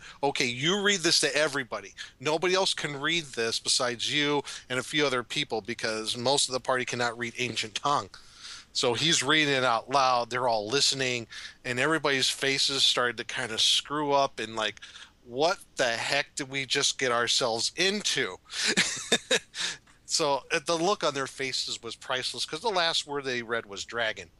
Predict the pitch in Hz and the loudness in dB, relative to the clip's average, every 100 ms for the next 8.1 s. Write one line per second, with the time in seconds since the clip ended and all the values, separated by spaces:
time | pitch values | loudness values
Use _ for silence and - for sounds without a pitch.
0 | - - - - - - 120 107 101 - | -18 -16 -16 -14 -6 -2 0 -2 -6 -10
1 | - - - - _ _ _ _ _ _ | -12 -12 -16 -20 _ _ _ _ _ _
2 | - 143 139 131 123 117 110 101 _ - | -4 0 2 2 0 0 -4 -10 _ -20
3 | - - _ _ _ - - - _ 139 | -20 -20 _ _ _ -20 -20 -20 _ -6
4 | 131 123 123 123 113 120 110 - _ _ | -4 -2 -2 -2 -4 -6 -10 -12 _ _
5 | - 151 147 151 139 123 123 123 - 117 | -2 0 2 2 0 -2 -4 0 0 -2
6 | - _ _ - 139 165 175 180 170 185 | -6 _ _ -8 -4 0 0 2 2 2
7 | 190 196 214 - _ - _ - - 120 | 2 0 0 -4 _ -20 _ -20 -4 -2